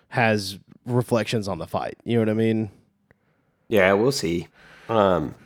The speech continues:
Speaker 2: but anyway, he, Gentle Criminal looks at La Brava and he's like, "Start filming." And, uh,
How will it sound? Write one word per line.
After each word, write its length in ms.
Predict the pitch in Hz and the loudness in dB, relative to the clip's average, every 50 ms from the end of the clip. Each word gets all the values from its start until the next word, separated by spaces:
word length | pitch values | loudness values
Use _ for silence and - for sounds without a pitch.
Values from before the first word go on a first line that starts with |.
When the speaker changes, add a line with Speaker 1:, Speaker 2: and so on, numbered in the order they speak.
| - - - | -20 -6 0
Speaker 2:
but 100 | - 143 | 2 4
anyway, 320 | - 143 117 107 104 101 98 | 4 6 6 6 6 4 4
he, 280 | 113 127 - - - _ - | 2 0 -2 -4 -8 _ 0
Gentle 260 | - 160 165 160 147 | 2 2 4 4 2
Criminal 340 | - 156 143 139 127 120 113 | 4 4 6 6 6 6 6
looks 200 | 120 120 - - | 4 4 2 2
at 80 | - | 0
La 60 | 98 104 | 2 4
Brava 240 | 98 110 110 104 104 | 6 6 6 6 4
and 80 | 101 | 4
he's 140 | 107 104 - | 2 2 2
like, 140 | 101 87 - | 0 0 0
"Start 300 | - - 117 110 - - | 2 4 4 4 4 2
filming." 420 | - 113 104 98 95 90 90 90 - - _ _ _ _ - - - - - - _ _ _ | 2 4 4 4 4 2 2 0 -4 -10 _ _ _ _ -20 -20 -20 -20 -20 -20 _ _ _
And, 440 | - 101 98 98 98 95 92 95 92 - - - - | 4 4 6 6 6 4 4 2 2 0 -4 -6 -4
uh, 340 | - 104 101 95 92 92 90 | 0 2 4 6 6 4 2